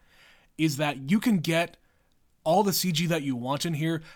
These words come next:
but if you don't have good actors, if you don't have good writing, if you don't have good performances by your actors, it's just gonna fall apart.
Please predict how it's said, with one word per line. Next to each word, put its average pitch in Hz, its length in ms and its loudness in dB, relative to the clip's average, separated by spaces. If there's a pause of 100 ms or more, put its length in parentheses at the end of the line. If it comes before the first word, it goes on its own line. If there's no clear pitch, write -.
but 185 120 2
if 208 120 0
you 214 60 4
don't 233 200 6
have 180 240 0
good 156 160 0
actors, 147 380 -2
if 151 140 -4
you 160 60 -2
don't 180 260 0
have 151 380 -2
good 147 440 -2 (420)
writing, 160 480 -2
if 151 160 -4
you 151 60 -4
don't 160 200 -2
have 151 200 -2
good 160 160 -4
performances 160 760 0
by 135 140 -2
your 131 200 -4
actors, 131 420 -8 (300)
it's 196 180 0
just - 240 0
gonna 180 180 2
fall 139 300 0
apart. 117 400 -4